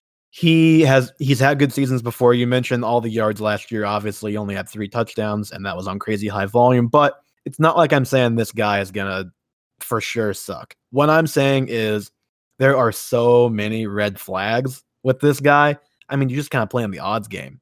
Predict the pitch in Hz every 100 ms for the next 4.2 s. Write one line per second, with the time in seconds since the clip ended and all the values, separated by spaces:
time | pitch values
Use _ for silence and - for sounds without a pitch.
0 | - 101 - 98 - 101 - 110 98 107
1 | 113 110 - 113 - _ _ _ _ _
2 | - - 180 165 135 120 - 135 127 123
3 | 113 117 110 107 117 101 107 98 98 101
4 | 104